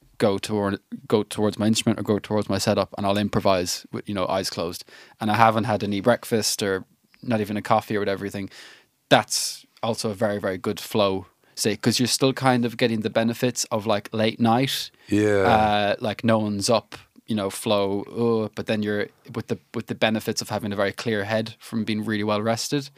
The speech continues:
Speaker 2: Mm.
Speaker 1: So I'd recommend that for people, like, first thing you do in the morning, just go straight and write something, even for an hour,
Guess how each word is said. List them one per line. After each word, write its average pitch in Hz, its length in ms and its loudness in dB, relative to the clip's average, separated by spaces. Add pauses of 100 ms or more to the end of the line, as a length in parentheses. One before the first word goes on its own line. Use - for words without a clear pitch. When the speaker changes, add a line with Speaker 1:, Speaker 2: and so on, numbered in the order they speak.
Speaker 2:
Mm. 95 380 -2
Speaker 1:
So - 160 2
I'd 117 120 6
recommend 135 440 4
that 110 200 2
for - 80 -10
people, 120 320 0
like, 95 280 -2 (300)
first 131 340 4
thing 120 120 2
you 117 60 0
do 110 120 -2
in 101 60 -4
the 104 60 -4
morning, 104 360 -4
just 92 220 -8
go 104 100 -6
straight 104 420 0
and 92 140 -10
write 107 280 -2
something, 104 460 -10
even 107 140 -10
for 107 160 -6
an 104 80 -4
hour, 104 420 -2